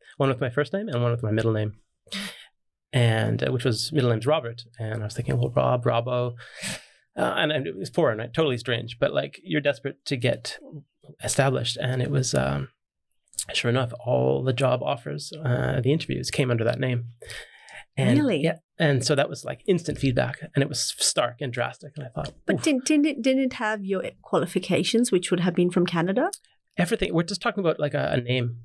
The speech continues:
Speaker 2: Okay.
Speaker 1: literally. So it's an A B test. It's like a marketing
Speaker 2: Okay.
Speaker 1: thing. So everything's the same. References we think.
Speaker 2: I get
Speaker 1: Of
Speaker 2: it.
Speaker 1: course, you address those things as they come across. You know,
Speaker 2: Yes.
Speaker 1: you do a job reference, they're gonna call, you know, "Who's,
Speaker 2: Yes.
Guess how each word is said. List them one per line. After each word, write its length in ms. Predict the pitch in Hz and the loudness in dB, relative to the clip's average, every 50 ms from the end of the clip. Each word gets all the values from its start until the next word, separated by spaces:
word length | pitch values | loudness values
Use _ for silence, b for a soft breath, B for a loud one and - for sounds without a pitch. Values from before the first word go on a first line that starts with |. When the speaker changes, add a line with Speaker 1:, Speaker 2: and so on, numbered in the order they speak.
| - | 0
Speaker 2:
Okay. 60 | - | 2
Speaker 1:
literally. 360 | 139 - - 139 127 120 120 117 - | 2 2 2 0 0 0 -2 -4 -2
So 160 | - - 139 | 0 2 2
it's 100 | 131 135 | 2 0
an 80 | 131 - | -2 -2
A 140 | - 139 | -2 -2
B 120 | 135 131 123 | -2 -2 -4
test. 280 | 120 - 120 120 - | -2 -2 -2 -2 -2
It's 100 | 113 113 | -6 -6
like 80 | 123 - | -2 0
a 60 | 127 | 2
marketing 320 | 120 117 117 117 - 123 117 | 2 2 2 2 2 0 0
Speaker 2:
Okay. 80 | 117 | 0
Speaker 1:
thing. 160 | 131 117 113 - - - | 0 -2 -2 -4 -8 -4
So 100 | - 127 | -2 0
everything's 420 | 151 180 170 185 185 180 170 135 127 | 0 2 0 0 0 0 0 -2 -4
the 80 | 120 | -2
same. 260 | 120 147 131 135 131 | 0 0 2 2 2
References 380 | 127 147 156 - 170 - - 143 | 0 0 -2 -2 -6 -12 -12 -14
we 60 | 135 123 | -12 -8
think. 200 | 117 151 - - | -6 -6 -4 -2
Speaker 2:
I 80 | 180 175 | -2 -2
get 120 | 160 165 | 0 0
Speaker 1:
Of 40 | 156 | 0
Speaker 2:
it. 40 | 156 | 2
Speaker 1:
course, 180 | 208 202 - 175 | 0 0 0 -2
you 100 | 156 139 | -4 -2
address 240 | 120 143 143 143 | 0 0 -2 -2
those 220 | - 139 120 120 - | -2 -4 -6 -4 -2
things 200 | 127 120 117 110 | -2 -2 0 0
as 140 | 113 101 98 | -2 -2 -2
they 100 | 113 104 | -2 0
come 140 | 104 113 | 2 2
across. 360 | 107 104 - 135 123 - - - | 2 4 4 4 2 2 -2 -4
You 40 | 107 | -4
know, 100 | 104 104 | -4 -4
Speaker 2:
Yes. 100 | 104 104 | -4 -4
Speaker 1:
you 60 | 113 | -4
do 100 | 107 110 | -2 -2
a 40 | 107 | 0
job 220 | 107 - 107 107 110 | 2 2 2 2 2
reference, 440 | 117 - - 123 120 117 - - - _ 135 131 123 120 - - _ - | 0 0 0 -2 -4 -4 -4 -8 -10 _ -20 -20 -18 -18 -20 -20 _ -4
they're 100 | - 117 | 0 2
gonna 160 | - 104 101 | 2 2 2
call, 320 | - - 120 123 120 120 - | 2 2 2 0 0 -2 -4
you 60 | - | -6
know, 140 | 120 110 113 | -6 -6 -6
"Who's, 100 | - - | -2 0
Speaker 2:
Yes. 260 | 135 139 - - | 0 0 0 -2